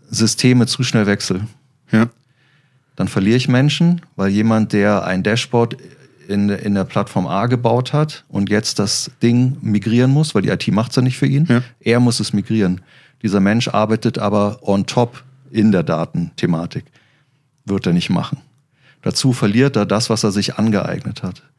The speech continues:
Speaker 1: Hat er die Zeit, sich in was Neues einzuarbeiten?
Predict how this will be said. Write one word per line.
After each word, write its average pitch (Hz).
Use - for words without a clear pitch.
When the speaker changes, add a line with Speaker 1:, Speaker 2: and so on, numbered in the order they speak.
Speaker 1:
Hat 113
er 113
die 104
Zeit, 117
sich -
in 107
was 98
Neues 113
einzuarbeiten? 90